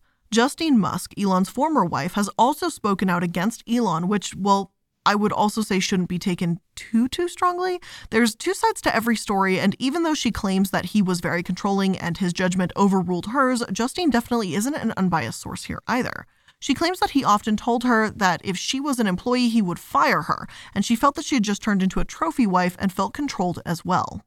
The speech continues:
Again, I can't completely speak to Mary or Justine.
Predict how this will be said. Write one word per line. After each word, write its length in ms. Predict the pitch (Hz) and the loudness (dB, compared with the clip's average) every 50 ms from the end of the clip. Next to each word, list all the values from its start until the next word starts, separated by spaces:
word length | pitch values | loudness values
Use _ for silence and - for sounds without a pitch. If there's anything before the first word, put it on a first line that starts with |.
| _ _ _ _ _ _ _ _ _ _ _ _ - | _ _ _ _ _ _ _ _ _ _ _ _ 2
Again, 300 | 254 226 254 254 247 - - | 2 4 6 4 4 2 0
I 100 | - 208 | -2 0
can't 180 | - - 190 - | 2 0 0 2
completely 420 | - 208 190 - 208 202 - 208 | 2 2 2 2 -2 -2 0 -2
speak 260 | 196 - - 202 180 - | -4 -2 -2 -4 -6 -2
to 100 | - 190 | 0 2
Mary 260 | 190 196 190 190 196 | 4 4 4 2 2
or 220 | - - 190 190 185 | 0 0 0 0 2
Justine. 500 | 185 170 185 - - 185 170 170 - | 0 -2 -4 -4 -4 -4 -4 -4 -6